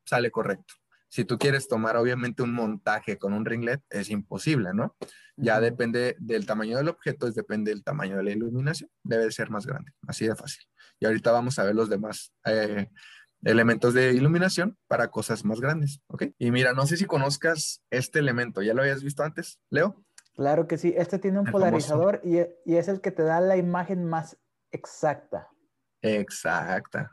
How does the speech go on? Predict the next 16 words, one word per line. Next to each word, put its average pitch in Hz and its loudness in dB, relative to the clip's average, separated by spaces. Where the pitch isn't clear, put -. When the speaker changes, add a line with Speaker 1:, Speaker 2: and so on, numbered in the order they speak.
Speaker 1:
Tiene 110 2
el, 113 0
es, - -4
es 113 0
de 120 2
Smile 117 0
Line, 123 0
del 107 -2
estilo 117 -4
italiano, 131 -2
y 170 0
fue 117 -2
diseñada 113 -4
por 117 -2
el 104 -4
profesor 107 -4